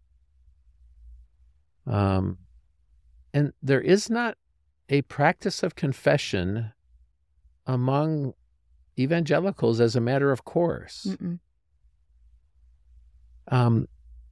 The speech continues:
Speaker 1: our tradition, for example, uh, and the, the American holiness tradition, um, in one of the, uh, holiness books that I read as a college student, said that when we're praying the Lord's Prayer, we could exempt ourselves from "forgive us our trespasses,"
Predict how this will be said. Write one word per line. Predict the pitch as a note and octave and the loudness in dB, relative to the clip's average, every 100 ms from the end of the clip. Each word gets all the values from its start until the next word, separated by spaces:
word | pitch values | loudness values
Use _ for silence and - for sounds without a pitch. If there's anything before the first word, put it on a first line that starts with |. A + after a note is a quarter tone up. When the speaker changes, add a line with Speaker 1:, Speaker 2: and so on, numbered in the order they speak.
| - _ _ _ _ _ | -20 _ _ _ _ _
Speaker 1:
our | D3 G3+ | 4 4
tradition, | - B2+ G#2 A2 | 4 0 0 -4
for | - G#2+ | -2 -2
example, | F#2+ G2+ G2 F2+ A2 C3 - | 0 0 0 0 0 0 -2
uh, | - A2+ F#2+ | -4 -4 -2
and | A2 | -2
the, | G2+ D2 - | -2 -6 -6
the | A2+ | -2
American | A2 A2+ - | 2 2 0
holiness | F2 C3 C3+ | -2 0 -2
tradition, | - F2+ F2+ - G#2+ A#2 - _ _ - _ A#2 | -4 -4 -4 -2 -4 -6 -10 _ _ -20 _ -6
um, | A2 A2 | -4 -4
in | - A2+ G2+ | -2 -2 2
one | B2 D3 | 2 2
of | G#2 | 0
the, | F#2+ G2+ F#2+ F2 - | 2 2 2 -2 -10
uh, | G#2+ G2 F2+ | -6 -6 0
holiness | A#2+ A#2+ G#2+ G2 | 2 2 0 -2
books | - G#2 - | -2 -4 -2
that | G2 | 0
I | F#2+ | 0
read | F#2+ G2 G2 | 2 2 2
as | F#2+ F2 | 2 0
a | E2+ - - | -6 -10 -6
college | A2 D3 C#3+ | 0 0 0
student, | - F2+ G2 - _ _ | -4 -6 -6 -8 _ _
said | - - A#2+ | -4 2 2
that | A2+ G#2 - | 2 0 0
when | A#2+ A#2+ | 0 2
we're | G#2+ | 0
praying | C#3+ C3+ | 2 2
the | A2+ | 4
Lord's | G#2+ G#2 F#2+ | 4 4 2
Prayer, | - F#3+ C3 | 2 4 4
we | A2 C#3 C3+ | 6 4 2
could | - C3+ A#2 F#2 - | 0 4 4 2 -4
exempt | A2 G2 A#2 C3+ A#2 | -6 -2 -2 0 0
ourselves | G2+ - F#2+ G2 | 0 0 0 0
from | - F#2+ | -4 -4
"forgive | G#2 G2 F#2+ | -2 -2 -2
us | F#2+ | -4
our | F2+ | -6
trespasses," | - D3+ - E2 C#2+ - D#2+ F#2 | -2 -4 -2 -6 -6 -8 -12 -12